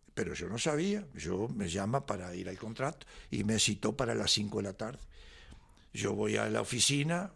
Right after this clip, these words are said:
era, me dijo a las cinco de la tarde, yo llegué como cuatro y media, media hora antes, llegué. Ahí esperé, después cinco y media,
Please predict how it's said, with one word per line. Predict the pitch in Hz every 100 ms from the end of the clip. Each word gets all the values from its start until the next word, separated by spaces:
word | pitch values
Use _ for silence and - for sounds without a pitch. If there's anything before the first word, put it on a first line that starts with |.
| -
era, | 90 87 85
me | 82 87
dijo | 90 101
a |
las | 98 87
cinco | 110 110
de |
la | 117
tarde, | 120 131 135 170 - - -
yo | 120
llegué | 92 98 101
como | 98 92 92 -
cuatro | - 98 -
y | 90
media, | 98 110 98 - - - - -
media | 107 101 87
hora | 90 90
antes, | 90 90 - - - - -
llegué. | - 90 101 143 - - - - - - - - - -
Ahí | - 104
esperé, | - 123 120 131 151 170
después | - - 104 -
cinco | 104 107 95
y |
media, | 98 135 139 143 -